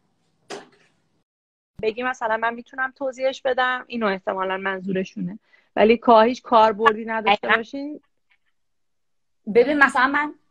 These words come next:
Speaker 2: و همیشه من مثالی که با شاگردان می‌زنم پس پرفکته. می‌گم الان همه می‌تونین بیاین اینجا یه تخته ماژیک من بدم شما رو تخته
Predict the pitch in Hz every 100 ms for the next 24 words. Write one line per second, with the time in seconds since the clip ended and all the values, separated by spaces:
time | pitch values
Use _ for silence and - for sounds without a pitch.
0 | _ 233 226 240 233 269 277 285 262 247
1 | 254 - 254 247 214 208 226 214 214 247
2 | 254 220 - 202 180 190 - 120 - _
3 | - - _ 226 233 294 - 247 247 302
4 | 285 262 269 320 320 277 277 311 - 294
5 | 269 285 277 254 254 294 320 381 415 _
6 | _ - 294 277 - - 226 226 262 254
7 | 233 233 262 262 294 302 320 311 277 269
8 | 285 262 - 311 311 269